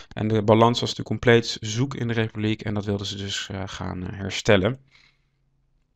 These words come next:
En dat is, is eigenlijk een beetje het hele politieke gedeelte van, eh, het laatste po-, echt politieke gedeelte van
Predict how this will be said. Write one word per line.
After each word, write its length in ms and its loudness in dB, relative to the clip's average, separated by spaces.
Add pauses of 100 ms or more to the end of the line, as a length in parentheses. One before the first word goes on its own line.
(1400)
En 120 -6
dat 100 4
is, 160 -2
is 180 0
eigenlijk 360 6
een 60 0
beetje 280 4
het 100 -2
hele 240 0
politieke 680 0
gedeelte 520 0
van, 420 -4
eh, 340 -2 (100)
het 200 -12
laatste 340 -4
po-, 100 -12
echt 240 -10
politieke 380 -8
gedeelte 320 -6
van 280 -8